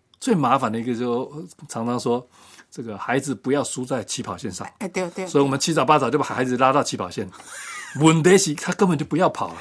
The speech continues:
Speaker 2: 对啊。
Speaker 1: 你越早拉不好。
Speaker 2: 对。
Speaker 1: 同样的道理，哈，
Speaker 2: 嗯。
Speaker 1: 我们今天大家讲环保，好，爱地球，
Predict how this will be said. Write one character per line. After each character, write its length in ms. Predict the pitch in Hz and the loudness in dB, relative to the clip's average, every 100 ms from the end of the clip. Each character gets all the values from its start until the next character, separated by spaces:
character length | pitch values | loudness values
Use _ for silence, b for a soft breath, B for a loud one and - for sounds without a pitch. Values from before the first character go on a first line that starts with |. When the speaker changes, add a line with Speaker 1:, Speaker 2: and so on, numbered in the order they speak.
| - | -6
Speaker 2:
对 220 | - 226 190 | 2 2 4
啊。 280 | 196 160 147 | 2 2 2
Speaker 1:
你 160 | 208 196 247 262 | 2 0 2 8
越 180 | 226 | 8
早 220 | 185 127 151 | 6 2 2
拉 160 | 196 | 0
不 280 | - 170 160 | 4 4 6
好。 240 | 151 143 160 - | 4 2 -2 -6
Speaker 2:
对。 160 | 220 208 175 - | -2 -2 -4 -4
Speaker 1:
同 260 | 131 180 | 2 6
样 160 | 214 185 | 6 6
的 80 | 135 | 2
道 200 | 165 151 | -2 -6
理， 60 | 120 - | -10 -14
哈， 100 | 123 | -8
Speaker 2:
嗯。 80 | 117 | -4
Speaker 1:
我 80 | 123 | -2
们 160 | 147 165 | -2 -2
今 140 | 180 | -4
天 140 | 170 | -2
大 120 | 170 156 | 0 0
家 80 | |
讲 220 | 147 98 92 | 0 -6 -8
环 320 | 110 104 120 | -8 -8 -6
保， 220 | 98 - b b b | -8 -8 b b b
好， 140 | - 104 | -10 -6
爱 300 | 143 143 117 | 2 2 2
地 300 | 147 120 107 | 0 -2 -4
球， 340 | - 104 | -8 -12